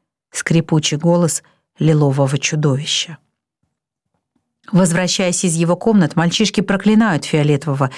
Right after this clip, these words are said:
и показывают друг другу рубцы от ремня на ладонях. Кузнечик им втайне завидует. Их ранениям, рассказам и жалобам,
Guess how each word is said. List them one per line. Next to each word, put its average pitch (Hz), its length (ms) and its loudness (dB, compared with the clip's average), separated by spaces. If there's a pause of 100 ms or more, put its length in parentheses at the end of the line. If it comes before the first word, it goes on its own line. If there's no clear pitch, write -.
(140)
и - 80 -4
показывают 160 600 -2
друг 160 200 0
другу 180 240 2
рубцы 151 320 -2
от 143 160 -4
ремня 160 300 2
на 151 100 0
ладонях. 143 640 -2 (1200)
Кузнечик 240 500 2
им 196 40 2
втайне 208 380 2
завидует. 170 560 0 (340)
Их 202 200 0
ранениям, 190 560 4
рассказам 170 500 0
и 143 40 2
жалобам, 160 500 0